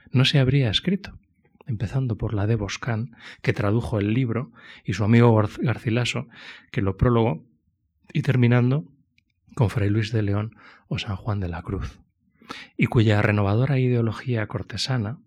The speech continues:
Garcilaso, por ejemplo, encarnó con su vida y con sus versos, tomando ora la pluma, ora la espada. El cardenal Bembo sostiene en su epístola de Imitazione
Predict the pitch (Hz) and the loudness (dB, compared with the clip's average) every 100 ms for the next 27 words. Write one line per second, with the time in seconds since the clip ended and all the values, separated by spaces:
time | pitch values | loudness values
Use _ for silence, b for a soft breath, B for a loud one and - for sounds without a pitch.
0 | _ - 87 - 117 117 101 101 101 117 | _ -10 -10 -10 -10 -10 -10 -12 -8 -6
1 | 107 117 B B B - 98 98 101 117 | -6 -10 B B B -6 -2 -2 -2 -2
2 | 117 - 107 90 104 104 104 120 _ b | -4 -2 -2 -2 -4 -2 -2 -4 _ b
3 | b - 107 98 - 90 104 147 - - | b -10 -6 -6 -4 -2 0 -2 -4 -12
4 | - - 101 107 104 107 147 117 107 104 | -16 -6 -2 -2 -2 -6 -6 -6 -4 -6
5 | - 113 117 117 _ _ _ _ - 107 | -4 -4 -4 -6 _ _ _ _ -6 -6
6 | 90 85 - 107 - _ _ _ _ _ | -6 -10 -8 -8 -10 _ _ _ _ _
7 | B B B _ _ _ _ _ - 117 | B B B _ _ _ _ _ -8 -4
8 | 131 117 127 151 123 131 147 - - _ | 0 2 2 2 2 0 -2 -4 -12 _
9 | _ B B B - 104 - 135 123 104 | _ B B B -6 -2 2 4 4 4
10 | 107 113 117 - 107 104 104 101 101 101 | 2 0 -4 -2 0 2 2 0 -2 -4
11 | - 127 175 | -8 -4 -4